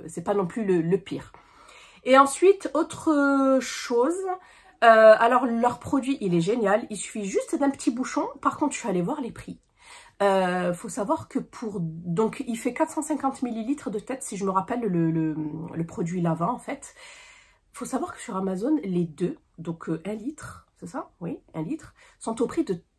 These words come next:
trente-deux euros quatre-vingt-dix-neuf. Donc, je trouve ça quand même abusé. J'ai fait mes petites recherches et j'ai vu qu'on pouvait utiliser notre propre produit nettoyant.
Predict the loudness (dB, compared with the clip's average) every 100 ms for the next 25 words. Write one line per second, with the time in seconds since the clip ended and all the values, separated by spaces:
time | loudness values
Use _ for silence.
0 | _ -4 0 2 2 0 -2 -6 -4 0
1 | 0 2 -2 -2 -14 -20 _ _ -20 -20
2 | _ _ 0 2 0 -4 -2 -2 0 6
3 | 8 6 -2 -2 0 0 2 2 2 0
4 | -4 0 2 2 -2 -20 -20 -20 -2 0
5 | 4 2 2 -2 -2 -2 -2 -4 -4 -2
6 | -2 -2 -2 -4 -6 -6 -6 -4 0 0
7 | -2 -6 -6 -4 -4 -4 -4 -4 -4 -10
8 | -4 -4 -4 -8 -6 -6 -8 -8 -8 -6
9 | -8 -10